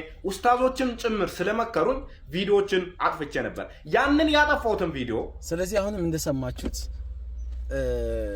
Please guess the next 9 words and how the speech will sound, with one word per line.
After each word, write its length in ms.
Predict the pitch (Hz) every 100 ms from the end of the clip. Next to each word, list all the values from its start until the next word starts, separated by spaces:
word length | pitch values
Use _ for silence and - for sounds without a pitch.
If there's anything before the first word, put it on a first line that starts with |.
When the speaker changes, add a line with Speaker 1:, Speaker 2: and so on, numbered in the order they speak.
| 95 85 87 - - -
Speaker 2:
ሃይማኖትን 600 | - 165 165 170 165 190
ከሃይማኖት 520 | 156 135 127 127 131
ጋር 160 | 151 165
ሊያጋጭ 480 | 127 120 117 135 - - - - -
ሆን 200 | 147 190
ብሎ 160 | 147 131
የተነሳ 480 | 127 120 113 113 - - 269 - - - - -
የኢስላም 440 | 131 139 143 131 120 - - 123 117 -
ጸር 340 | - 151 151